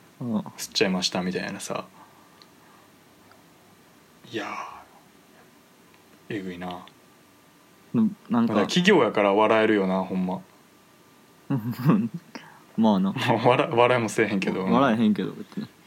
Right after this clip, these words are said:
Speaker 1: まあ、
Speaker 2: うん。
Speaker 1: 十億ってなるとな、おもろいよな。
Speaker 2: <laughs> 確かにな。
Speaker 1: 「いや、十億って」っつって。
Speaker 2: 一気、一気におもろなるよな。
Speaker 1: そうそう。
Speaker 2: 一気におもろいよな。
Speaker 1: だからなんか、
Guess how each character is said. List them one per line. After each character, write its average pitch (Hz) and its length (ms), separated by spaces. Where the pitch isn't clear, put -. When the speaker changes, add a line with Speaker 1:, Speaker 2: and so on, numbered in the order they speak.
Speaker 1:
ま 113 280
あ、 - 60
Speaker 2:
う 110 60
ん。 - 20
Speaker 1:
十 147 220
億 180 240
っ - 20
て - 160
な 104 80
る 101 80
と 104 140
な、 101 160
お 98 60
も 107 120
ろ 101 140
い - 20
よ 92 100
な。 95 240
Speaker 2:
<laughs> 123 100
確 190 260
か - 80
に 180 100
な。 180 120
Speaker 1:
「い 117 140
や、 104 60
十 123 220
億 180 240
っ - 20
て」 95 180
っ - 20
つ - 320
っ 170 100
て。 214 80
Speaker 2:
一 311 200
気、 196 80
一 185 160
気 165 140
に 127 80
お 127 80
も 131 100
ろ 135 80
な 131 120
る 135 80
よ 147 120
な。 120 180
Speaker 1:
そ 160 160
う - 60
そ 139 160
う。 - 40
Speaker 2:
一 185 200
気 - 160
に 123 80
お 123 60
も 123 120
ろ 110 100
い 107 40
よ 104 100
な。 95 200
Speaker 1:
だ 120 80
か 113 60
ら 107 60
な 120 120
ん 156 60
か、 101 200